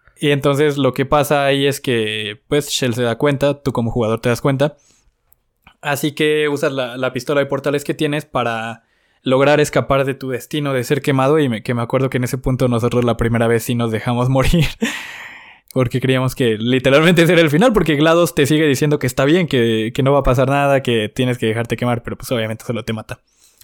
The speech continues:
Entonces lo que Shell decide hacer es escapar. Eh, para adentrarse dentro de las insta-,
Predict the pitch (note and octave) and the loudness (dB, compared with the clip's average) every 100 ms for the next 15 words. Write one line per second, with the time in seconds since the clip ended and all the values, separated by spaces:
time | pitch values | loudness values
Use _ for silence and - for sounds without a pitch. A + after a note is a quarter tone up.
0 | - - - _ _ D#3+ D#3+ G3+ F#3+ D#3+ | -20 -20 -20 _ _ -2 2 2 0 0
1 | D3+ F#3+ F3 E3 E3+ D#3 E3 D3+ D3 C#3 | -2 0 0 -2 -2 0 0 2 0 -2
2 | - C3 D#3+ D3+ - _ _ _ _ _ | -4 -2 0 -2 -8 _ _ _ _ _
3 | _ _ - B2 A#2 A2 A2 A2 - B2+ | _ _ -6 -2 0 0 0 -4 -4 -2
4 | B2 A#2+ A#2 A#2 B2 C3 C3+ D#3 C#3+ C3+ | 0 0 0 -2 -2 -2 0 0 0 0
5 | C#3 C3 B2+ A#2+ B2+ B2+ | 0 2 0 -2 -6 -8